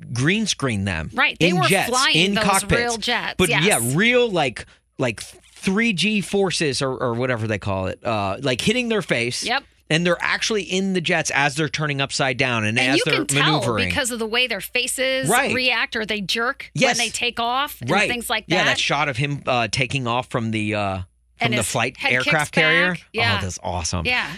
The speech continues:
Speaker 1: Like that
Speaker 2: I
Speaker 1: lit-,
Speaker 2: love it.
Speaker 1: that little attention to detail, it makes it feel so much more real.
Speaker 2: Totally.
Speaker 1: If they were in a green screen,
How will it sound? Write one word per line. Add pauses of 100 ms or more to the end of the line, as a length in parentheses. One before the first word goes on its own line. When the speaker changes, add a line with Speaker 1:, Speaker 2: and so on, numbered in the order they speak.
Speaker 1:
Like
that
Speaker 2:
I
Speaker 1:
lit-,
Speaker 2:
love
it.
Speaker 1:
that
little
attention
to
detail,
it
makes
it
feel
so
much
more
real.
Speaker 2:
Totally.
Speaker 1:
If
they
were
in
a
green
screen,